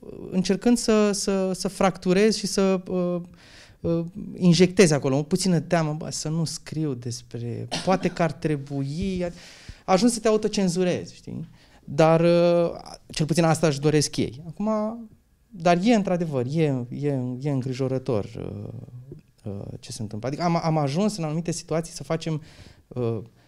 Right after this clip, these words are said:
în dosare, în instanță, să facă o analiză, uh, morfologică și lexicală a modului în care e scris un articol, făcând o separare între fond și formă. Adică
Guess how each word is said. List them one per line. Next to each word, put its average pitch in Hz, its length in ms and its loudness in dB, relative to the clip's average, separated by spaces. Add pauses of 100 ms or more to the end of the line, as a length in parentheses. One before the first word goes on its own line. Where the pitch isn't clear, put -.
(140)
în 113 140 -6
dosare, 170 400 2
în 139 100 2
instanță, 147 400 -2
să 131 120 -8
facă 156 240 -2
o 151 60 0
analiză, 143 680 0 (380)
uh, 123 360 -4
morfologică 147 800 4
și 156 160 -2
lexicală 143 540 0
a 147 60 2
modului 165 320 0
în 160 60 0
care 156 160 0
e 139 40 2
scris - 220 -4
un 180 100 0
articol, 123 640 -2 (540)
făcând 190 460 0
o 220 60 2
separare 175 1200 2
între 151 680 0 (300)
fond 202 460 4
și - 160 -2
formă. 170 460 0
Adică 135 200 -4